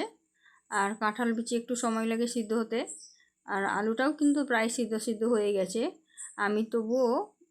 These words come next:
আহ, মশলাটা ভালোভাবে কষিয়ে নিচ্ছি, যাতে করে মশলার কোনো কাঁচা স্মেল না থাকে।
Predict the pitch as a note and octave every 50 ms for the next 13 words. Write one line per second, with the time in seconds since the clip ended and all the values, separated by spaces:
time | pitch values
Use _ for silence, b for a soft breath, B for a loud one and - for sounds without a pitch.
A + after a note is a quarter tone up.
0 | _ - - G#3 G3+ G3+ G3 G3 G3 G3+ A3+ G#3+ G#3 G#3+ A3 - A#3+ A#3+ A#3+ A#3+
1 | A#3 A#3 A#3+ A3 A3+ A#3 A#3 A3+ A#3 B3 A#3+ A#3+ A#3 A#3 A#3 - A#3+ A#3 A3 A3
2 | G#3+ G#3 G3+ - - - B3 C#4 - - - - b b b b b b b b
3 | b _ _ _ _ _ _ - G#3+ G#3+ A#3+ A3+ A#3 A3 A#3 B3 B3+ A#3+ A3+ A3+
4 | A#3 A#3 A#3+ C4+ C4 B3+ C4+ C#4 C4 A#3 A3+ A#3 C4+ C#4 - _ _ _ - G#3+
5 | G#3+ A3 A#3 - A#3+ A#3+ D4+ F#4+ G#4 - _ _ _ _ _ _ - - - A#3+
6 | A#3+ A#3+ A#3+ A#3+ A#3+ A3+ G#3 F#3+ F#3+ - F3+ - - F3